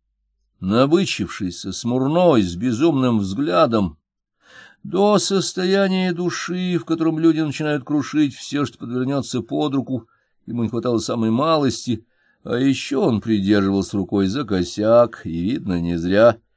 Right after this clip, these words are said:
"Ну?" — спросил он. "Дай-ка посмотреть твой затылок", — сказал я. "Рустам постарался. А чем?" "Не твое дело". "Мое.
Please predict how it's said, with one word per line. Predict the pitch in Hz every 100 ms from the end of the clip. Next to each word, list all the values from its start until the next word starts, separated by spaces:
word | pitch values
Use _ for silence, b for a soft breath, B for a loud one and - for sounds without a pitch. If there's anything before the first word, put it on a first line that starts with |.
| _ _ _
"Ну?" — | 101 127 143 147 104 - _ _ _
спросил | - - 120 107 - 120
он. | 110 90 _ _ _ _ _
"Дай-ка | - 101 113 127 -
посмотреть | - - 165 180 180 170
твой | 165 170
затылок", — | 127 170 165 123 98 90
сказал | - - 95 95 92
я. | 92 85 _ _ _ _
"Рустам | 90 98 92 - - 160 233
постарался. | 220 135 - 117 98 90 - - _ _ -
А | 90
чем?" | 87 - 117 180 196 - _ _ _ _
"Не | 90 120
твое | 123 131 135 135
дело". | 120 147 127 104 - _ -
"Мое. | 82 80 87 117 143 127